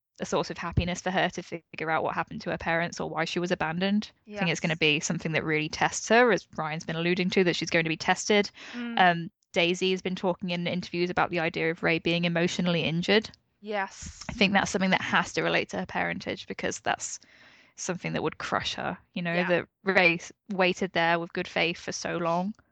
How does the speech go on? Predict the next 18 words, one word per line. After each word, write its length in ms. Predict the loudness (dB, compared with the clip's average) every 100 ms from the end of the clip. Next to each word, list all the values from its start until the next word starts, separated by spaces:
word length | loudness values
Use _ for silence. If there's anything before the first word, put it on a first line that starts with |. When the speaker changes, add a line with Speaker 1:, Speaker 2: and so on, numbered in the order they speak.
| _ _ _ -8
Speaker 2:
Yeah. 140 | -4
Speaker 1:
and 100 | 0
it 20 |
really 220 | 2 0
shaped 380 | 0 2 2 2
her 120 | -4
life. 540 | -2 0 -2 -4 -14 -20 _ _ _ _ _ -6
Um, 320 | -4 -4 -8 -12 _
yeah, 180 | -4 -4
I 60 | -4
can 140 | -6
see 100 | -4
that 160 | -4 -4
being 180 | -6
really 200 | -4 -4
hard 240 | -4 -4 0
for 160 | 2
her. 180 | 4 0